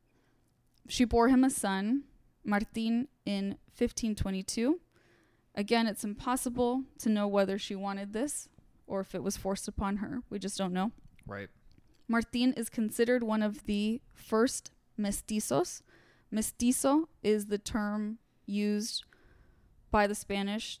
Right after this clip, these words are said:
Speaker 1: to refer to someone of mixed Spanish and indigenous heritage.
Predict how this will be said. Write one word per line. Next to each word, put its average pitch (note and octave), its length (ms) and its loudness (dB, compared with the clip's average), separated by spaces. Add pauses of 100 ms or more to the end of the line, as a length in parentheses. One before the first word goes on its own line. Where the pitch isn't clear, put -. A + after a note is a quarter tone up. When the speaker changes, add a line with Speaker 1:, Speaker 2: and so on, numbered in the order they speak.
(140)
Speaker 1:
to F#3+ 560 0
refer G#3 300 -2
to G#3+ 60 -2
someone G3+ 440 -4
of F#3 200 -4
mixed - 580 -6 (480)
Spanish G#3 680 -2
and F#3+ 80 -4
indigenous F#3 840 -4
heritage. G3+ 640 -2